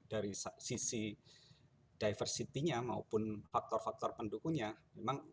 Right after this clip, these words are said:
sangat kuat indikasinya bahwa Indonesia memang, eh, hotspot atau, atau menjadi pusat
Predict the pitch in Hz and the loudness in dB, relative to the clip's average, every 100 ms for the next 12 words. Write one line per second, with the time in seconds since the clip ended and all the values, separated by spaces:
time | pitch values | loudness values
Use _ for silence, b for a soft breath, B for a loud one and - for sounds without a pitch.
0 | - _ _ - - - - 123 131 135 | -20 _ _ -20 -18 -10 -2 0 2 0
1 | - 123 135 - 117 117 117 - 120 127 | 0 2 2 0 -2 0 -2 -2 -2 0
2 | 110 101 107 113 - - - - - - | 0 -2 -4 -8 -16 -20 -20 -20 -20 -20
3 | - 139 131 120 117 127 110 104 113 113 | -2 4 6 4 4 2 2 0 0 -4
4 | - - - 107 104 101 - - - - | -12 -20 -12 -2 -2 -2 -8 -14 -18 -20
5 | - - _ - - 123 - - 123 123 | -20 -20 _ -20 -2 -2 -2 -2 0 0
6 | - 107 - 104 107 104 B B B B | -2 -4 0 2 2 -2 B B B B
7 | B - - - 101 - 104 110 107 107 | B -20 -20 -14 -12 0 4 6 4 2
8 | - 127 117 110 104 120 - 156 - 139 | -4 -2 0 2 0 -2 -2 0 4 2